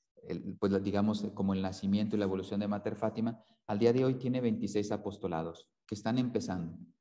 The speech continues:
No es que diga que ya están estructurados, nada. Están empezando. Vamos organizándonos, viendo cómo podemos trabajar, etcétera. Y varios de ellos tienen que ver un poco con la pregunta que hiciste. Evangelizar el mundo de la empresa,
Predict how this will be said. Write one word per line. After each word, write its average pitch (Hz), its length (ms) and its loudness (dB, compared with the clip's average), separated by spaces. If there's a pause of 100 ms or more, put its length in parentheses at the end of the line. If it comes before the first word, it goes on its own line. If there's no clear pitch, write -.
No 98 120 0
es 98 100 0
que 98 100 -2
diga 95 240 0
que 95 60 -8
ya 95 60 -2
están 95 200 -4
estructurados, 98 640 0
nada. 101 340 -2 (140)
Están 117 340 -2
empezando. 101 560 2
Vamos 107 380 -2 (240)
organizándonos, 110 1000 2
viendo 107 260 -2
cómo 104 260 -2
podemos 101 300 -2
trabajar, 98 420 -2
etcétera. 113 460 -4 (460)
Y 131 100 2
varios 135 420 2
de 139 120 4
ellos 123 500 0
tienen 113 240 2
que 110 100 0
ver 110 140 4
un 110 140 -2
poco 110 240 2
con 107 80 0
la 98 120 0
pregunta 101 360 0
que 110 100 -6
hiciste. 104 480 -6 (880)
Evangelizar 104 680 0
el 107 100 2
mundo 107 200 4
de 104 60 2
la 101 80 2
empresa, 113 560 0